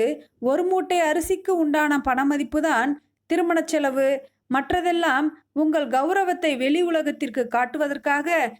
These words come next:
நீங்கள் நடத்திய ஆடம்பர செலவு, அதை திருமண செலவு என்று எப்படி சொல்ல முடியும்?" என்று கேட்டாள் மருமகள். மருமகளின் பதிலில் வாயடைத்து போனார் மாமனார். உண்மையிலேயே தனக்கு கிடைத்த மருமகள்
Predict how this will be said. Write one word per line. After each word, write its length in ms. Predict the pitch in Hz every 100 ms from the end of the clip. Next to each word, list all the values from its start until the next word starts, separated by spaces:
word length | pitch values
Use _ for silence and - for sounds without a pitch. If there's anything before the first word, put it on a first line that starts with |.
| _
நீங்கள் 440 | - 294 381 370 339
நடத்திய 460 | 269 277 285 359
ஆடம்பர 460 | 330 254 302 330 320
செலவு, 420 | 311 302 277 285 285 277 _ _
அதை 540 | - 254 302 254 294 - _
திருமண 340 | 359 403 440
செலவு 360 | 427 370 349 349
என்று 320 | 302 262 359
எப்படி 320 | 277 214 392
சொல்ல 260 | 370 339 320
முடியும்?" 440 | 320 320 311 320 311 _ _
என்று 320 | - 277 269
கேட்டாள் 480 | 269 262 233 233 240
மருமகள். 600 | 294 269 277 269 269 262 277 - _ _
மருமகளின் 680 | 240 302 427 466 403 349 254
பதிலில் 600 | 240 277 269 226 262 - _ 220
வாயடைத்து 560 | 262 311 339 320 320 233
போனார் 380 | 254 233 220 254
மாமனார். 580 | 285 262 269 277 269 254 - _ _
உண்மையிலேயே 760 | - 302 359 381 349 339 277 240 277 - _
தனக்கு 360 | 285 285 285 294
கிடைத்த 400 | 277 330 349 359
மருமகள் 800 | 262 269 285 285 339 262 -